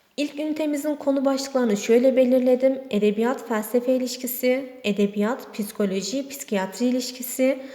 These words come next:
dilin tarihi süreç içerisindeki değişimini etkileyen sebepler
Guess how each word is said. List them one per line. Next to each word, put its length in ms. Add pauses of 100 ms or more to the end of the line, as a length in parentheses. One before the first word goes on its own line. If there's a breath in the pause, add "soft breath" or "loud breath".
(320 loud breath)
dilin 280
tarihi 380
süreç 280
içerisindeki 920
değişimini 520
etkileyen 460
sebepler 720